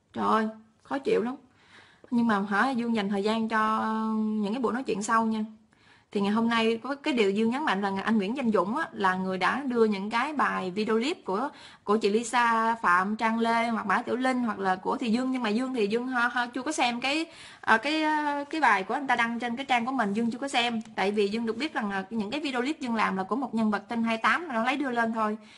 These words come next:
Chứ Dương không có biết anh Nguyễn Danh Dũng này. Nhưng mà anh này, anh chỉ đưa lấy những cái video clip lên, anh đưa lên thôi mà họ đã sợ và họ đã bắt anh và gán vào cái điều luật hai năm tám. Cái điều luật này hết sức là vô lý.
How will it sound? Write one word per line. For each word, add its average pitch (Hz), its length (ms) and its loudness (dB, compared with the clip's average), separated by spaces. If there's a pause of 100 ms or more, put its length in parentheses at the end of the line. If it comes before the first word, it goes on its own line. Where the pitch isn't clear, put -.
(160)
Chứ 285 80 0
Dương 254 200 0
không 220 140 2
có 277 80 -2
biết 302 100 -2
anh 262 140 -2
Nguyễn 214 160 0
Danh 240 120 2
Dũng 214 200 -2
này. 202 240 0 (280)
Nhưng 247 140 0
mà 214 140 2
anh 240 220 0
này, 208 140 -2
anh 220 160 -2
chỉ 226 220 0
đưa 254 140 -2
lấy 262 160 2
những 294 100 -6
cái 285 80 -6
video 247 240 0
clip 262 240 -2
lên, 240 180 0
anh 240 140 -4
đưa 247 160 2
lên 233 180 0
thôi 226 180 2
mà 190 300 -2
họ 180 180 2
đã 202 100 0
sợ 185 280 2
và 190 80 -4
họ 185 140 -4
đã 196 100 0
bắt - 180 0
anh 208 220 0
và 190 80 0
gán 214 280 -4
vào 247 100 -6
cái 226 100 -6
điều 214 120 0
luật 190 160 -4
hai 220 120 -6
năm 208 160 -2
tám. 226 260 2 (400)
Cái 277 120 -2
điều 214 140 4
luật 190 140 0
này 196 80 -4
hết 247 140 -4
sức 311 140 -4
là 247 60 2
vô 214 180 4
lý. 247 200 -2